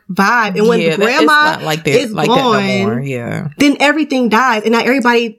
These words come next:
Speaker 1: that's not
Speaker 2: And
Speaker 1: what
Speaker 2: it
Speaker 1: it's supposed
Speaker 2: shouldn't
Speaker 1: to
Speaker 2: be
Speaker 1: be
Speaker 2: like
Speaker 1: like that.
Speaker 2: that,
Speaker 1: Somebody
Speaker 2: yeah.
Speaker 1: supposed to blow, pick up the torch because you have to have that. Black people have to have community. We don't have it 'cause everybody in this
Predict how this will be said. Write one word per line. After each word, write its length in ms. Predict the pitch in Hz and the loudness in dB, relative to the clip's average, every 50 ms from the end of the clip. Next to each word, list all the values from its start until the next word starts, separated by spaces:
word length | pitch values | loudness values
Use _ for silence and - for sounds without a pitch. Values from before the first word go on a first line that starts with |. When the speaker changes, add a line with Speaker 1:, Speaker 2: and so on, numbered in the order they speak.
| - | -2
Speaker 1:
that's 200 | - 269 320 349 - | 0 0 0 0 0
not 180 | 370 370 320 | 0 0 0
Speaker 2:
And 60 | 226 226 | 0 -2
Speaker 1:
what 60 | 240 | -4
Speaker 2:
it 20 | |
Speaker 1:
it's 80 | 233 - | -4 -4
supposed 160 | 320 - 240 | -2 -2 0
Speaker 2:
shouldn't 140 | 302 - - | 0 0 0
Speaker 1:
to 40 | 190 | 0
Speaker 2:
be 60 | 185 | 2
Speaker 1:
be 0 | |
Speaker 2:
like 160 | - - 330 | 2 2 2
Speaker 1:
like 140 | 339 - - | 0 0 0
that. 100 | 285 - | 0 0
Speaker 2:
that, 120 | - - - | 0 0 0
Speaker 1:
Somebody 280 | 320 381 453 440 415 | 0 2 2 0 0
Speaker 2:
yeah. 40 | 415 | -2
Speaker 1:
supposed 160 | - 349 359 - | -4 -8 -10 -8
to 80 | 302 | -8
blow, 200 | 220 240 254 269 | -4 -2 -2 -2
pick 220 | 262 269 277 - 285 | -2 -2 -2 -2 -2
up 100 | 262 262 | 0 0
the 100 | 233 214 | 0 -2
torch 360 | 214 - 294 285 254 254 - | -2 0 -2 -2 -2 -2 -6
because 260 | 240 - 269 254 214 | -8 -6 -6 -4 0
you 120 | 262 294 | 0 0
have 360 | 277 - - 269 277 302 302 - | 0 0 0 0 0 -2 -2 -6
to 80 | - 262 | -8 -8
have 280 | 202 226 240 247 233 | -4 -2 -2 0 0
that. 200 | 233 220 - - - - - - _ | -2 -4 -6 -8 -16 -20 -20 -10 _
Black 340 | - 247 269 359 392 392 - | 0 2 2 2 0 -2 -6
people 300 | - 330 320 - 302 254 | -10 -10 -8 -4 -4 -4
have 280 | 233 - - 262 262 262 - | -4 -2 -2 -4 -4 -4 -6
to 100 | - 247 | -12 -8
have 220 | 233 240 214 214 | -6 -6 -6 -4
community. 500 | - 208 208 220 226 214 180 185 - - - - - - | -2 0 2 2 2 2 0 -2 -8 -10 -14 -14 -6 0
We 180 | 190 254 285 | 2 2 4
don't 280 | 208 - - - 233 226 | 4 2 2 0 0 -4
have 240 | - 233 240 247 233 | -6 -4 -4 -2 -2
it 100 | 233 208 | -2 -2
'cause 120 | - 220 226 | -2 -4 -2
everybody 380 | - 220 240 254 233 240 226 - | 0 0 0 2 2 2 2 2
in 100 | 196 208 | 2 2
this 140 | 208 208 | 2 0